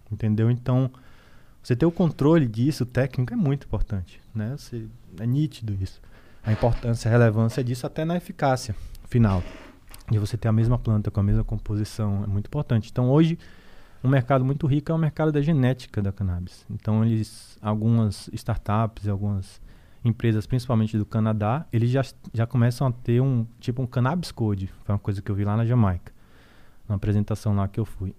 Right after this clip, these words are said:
Eles, eles fazem, tipo, um, um código de barras daquela genética,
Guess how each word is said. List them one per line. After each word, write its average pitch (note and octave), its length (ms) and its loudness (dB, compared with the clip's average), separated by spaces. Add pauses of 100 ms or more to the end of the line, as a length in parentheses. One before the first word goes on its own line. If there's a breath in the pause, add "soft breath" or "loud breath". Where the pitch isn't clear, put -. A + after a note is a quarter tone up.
Eles, G#2+ 360 0
eles A#2 240 0
fazem, A#2 320 2
tipo, C#3+ 480 0
um, C3+ 600 4 (540 soft breath)
um D3+ 80 2
código G3 320 2
de F3 80 0
barras C3+ 460 2
daquela C3 360 -2
genética, B2 520 0